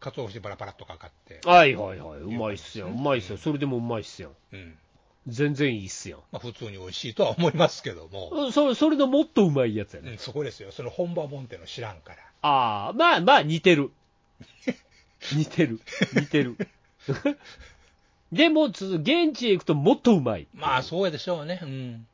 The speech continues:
Speaker 2: はい。まあ、どこ入ってもまあまあうまいっていうね。
Speaker 1: まあね、酒と料理は地のもんが一番うまいですよ、そりゃね。
Speaker 2: 町、町の、なんつうの？町の、なんか変な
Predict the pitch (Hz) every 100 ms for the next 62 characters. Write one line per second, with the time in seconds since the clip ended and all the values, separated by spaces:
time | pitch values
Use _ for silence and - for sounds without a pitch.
0 | _ 110 120 104 180 226 147 269 - 381
1 | 311 320 - 349 294 175 180 180 196 170
2 | 139 120 98 85 _ 78 80 117 _ _
3 | - 123 _ - 127 113 123 123 123 123
4 | 107 95 104 104 120 127 107 98 123 117
5 | 120 143 139 104 - 95 - 87 92 160
6 | 277 - 208 175 262 285 277 269 269 262
7 | 190 - _ 147 151 143 110 113 110 143
8 | 233 - 247 247 240 165 143 170 160 190
9 | 175 117